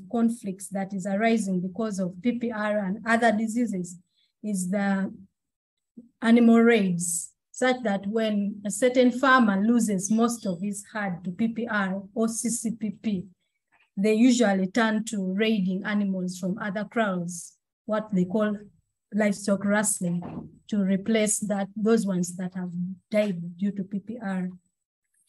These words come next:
And how did we select the diseases for ranking?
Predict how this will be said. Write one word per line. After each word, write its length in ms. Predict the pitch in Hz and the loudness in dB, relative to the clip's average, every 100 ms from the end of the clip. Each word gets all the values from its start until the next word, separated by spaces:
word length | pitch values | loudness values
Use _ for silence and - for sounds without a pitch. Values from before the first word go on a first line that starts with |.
| _ | _
And 280 | 226 214 208 | -2 2 2
how 280 | 202 254 262 | 4 4 4
did 260 | 220 208 190 | 4 2 2
we 120 | 240 | 2
select 480 | 240 214 190 214 196 | 2 2 0 -2 -2
the 160 | 196 | -2
diseases 680 | 185 185 185 220 190 185 180 - | 0 -2 0 -2 0 -2 -4 -4
for 160 | 202 | 0
ranking? 640 | 190 214 196 208 175 175 | 2 2 0 -2 -4 -6